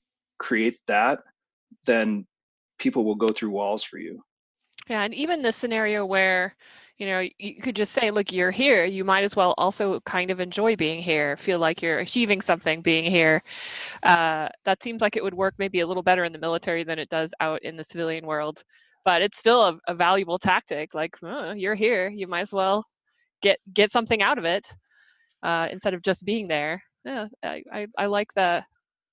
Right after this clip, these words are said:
Speaker 2: I like that thought about it <laughs> to some degree. Uh, but you also said, um, that you've had some good and bad examples of leadership along the way, and I'm not just talking about in the military.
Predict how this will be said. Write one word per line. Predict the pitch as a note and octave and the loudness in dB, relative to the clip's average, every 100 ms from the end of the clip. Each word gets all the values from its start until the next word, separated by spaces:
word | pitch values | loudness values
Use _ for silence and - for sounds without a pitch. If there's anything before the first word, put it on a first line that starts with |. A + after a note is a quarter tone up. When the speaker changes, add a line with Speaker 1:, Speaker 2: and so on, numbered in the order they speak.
| _ _ - | _ _ -4
Speaker 2:
I | D#3 | 2
like | G#3+ B3 G#3 | 4 4 4
that | G#3 - | 4 4
thought | - F#3+ F#3 | 4 2 4
about | F#3+ F#3+ A3 | 2 4 4
it | G3 | 6
<laughs> | - - - - - - | 4 4 4 4 2 -2
to | - | 0
some | A#3+ A#3+ G3+ | 0 0 0
degree. | G3 F#3+ F3+ - - - - - - - | 0 0 0 -4 -12 -20 -20 -20 -6 2
Uh, | A3+ | 2
but | C4+ | 4
you | D#4 | 4
also | F#4+ G4 F4+ | 4 4 2
said, | - C4+ A#3+ - | 4 4 4 4
um, | A#3 A3 G#3 G3 - - | 6 6 2 -6 -18 -4
that | G3+ | -2
you've | A3 | -2
had | A3 G#3+ G#3+ | 0 0 -2
some | G#3+ | -4
good | G#3+ G3 | -2 0
and | F#3+ | 2
bad | F#3 F3+ F#3 | 4 4 2
examples | - F#3+ E3+ F3 F3+ F#3 G#3 - | -4 -6 -6 -4 -4 -4 -6 -4
of | F3+ F3 G3+ | -2 -2 -2
leadership | F#3+ F#3 - F#3+ - | -2 -2 -2 -4 -2
along | F#3+ F#3 | -2 -2
the | G3 | 0
way, | F#3 E3 E3+ | 0 2 0
and | G3 | -2
I'm | F#3+ | -2
not | E3+ | -2
just | G3 - | -4 -6
talking | E3 E3 | -6 -6
about | D#3+ D3+ | -8 -6
in | D#3 | -8
the | D#3+ | -8
military. | E3+ - D#3 D3+ | -8 -6 -8 -8